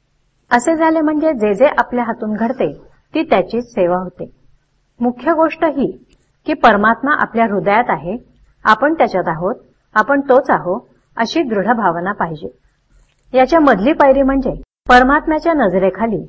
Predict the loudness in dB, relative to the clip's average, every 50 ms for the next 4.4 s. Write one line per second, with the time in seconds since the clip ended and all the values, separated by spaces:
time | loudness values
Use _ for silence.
0 | _ _ _ _ _ _ _ 2 4 4 4 2 2 2 2 2 2 -2 -4 -2
1 | -4 -4 -2 -2 -4 -6 -10 -12 _ _ _ _ _ _ -2 0 0 2 2 0
2 | 0 0 0 0 2 2 4 2 2 2 2 0 0 0 0 0 0 0 0 0
3 | 0 0 -2 -2 0 -2 -4 -4 -6 -12 _ _ _ _ -6 -6 -4 -4 -4 -2
4 | 0 0 0 0 0 0 -2 -4